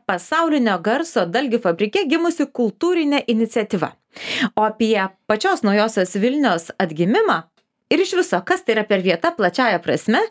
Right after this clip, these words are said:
šiandien kalbėsime su studijos viešnia, gide Rasa Aleksaite.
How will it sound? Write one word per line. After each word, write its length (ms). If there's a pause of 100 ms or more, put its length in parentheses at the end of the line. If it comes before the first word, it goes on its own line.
(200)
šiandien 340
kalbėsime 520
su 120
studijos 480
viešnia, 560
gide 400 (140)
Rasa 480 (220)
Aleksaite. 680